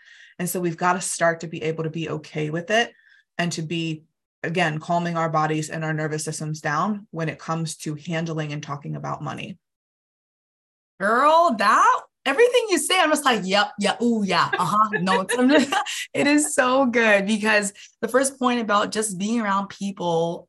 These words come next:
Speaker 2: that are having what you had, a normalized money, wealth, and that's so powerful 'cause I've been joining a lot of containers like Bridget's World and other people just to normalize it. Like, it is actually normal to make X amount of money. It is normal to,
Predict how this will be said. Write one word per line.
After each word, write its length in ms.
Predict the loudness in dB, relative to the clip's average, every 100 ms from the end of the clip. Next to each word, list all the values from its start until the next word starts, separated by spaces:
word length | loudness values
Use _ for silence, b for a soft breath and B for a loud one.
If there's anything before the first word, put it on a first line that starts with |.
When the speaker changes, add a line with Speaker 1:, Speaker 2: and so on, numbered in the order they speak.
| -4
Speaker 2:
that 260 | 0 0 0
are 240 | -2 -2 -4
having 340 | -2 0 0
what 140 | -4 -6
you 100 | -6
had, 220 | -2 -2
a 100 | -2
normalized 560 | -4 -4 -2 -2 -4 -6
money, 380 | -6 -6 -6
wealth, 460 | -4 -2 0 -2 -6
and 120 | -4
that's 260 | -2 -2 -2
so 200 | -2 -2
powerful 480 | -2 -2 -2 -6 -6
'cause 240 | -6 -8 B B -4
I've 120 | -2
been 140 | -2
joining 180 | -4 -6
a 60 | -2
lot 140 | -2
of 60 | -4
containers 540 | -10 -10 -10 -8 -8
like 180 | -8 -8
Bridget's 320 | -8 -8 -8
World 360 | -6 -4 -4 -6
and 180 | -8 -10 B B
other 180 | -6 -6
people 340 | -6 -8 -6 -4
just 180 | -4
to 40 | -2
normalize 580 | -2 -2 -2 -2 -2 -4
it. 140 | -4
Like, 220 | -6 -6 -8
it 120 | -6
is 120 | -2
actually 320 | -2 -4 -6
normal 280 | -6 -6 -8
to 120 | -8
make 220 | -8 -8
X 240 | -8 -10 -8
amount 180 | -6 -6
of 80 |
money. 300 | -6 -10 -16 -20 B B
It 120 | -2
is 140 | 0 0
normal 320 | -2 -4 -6
to, 380 | -6 -4 -4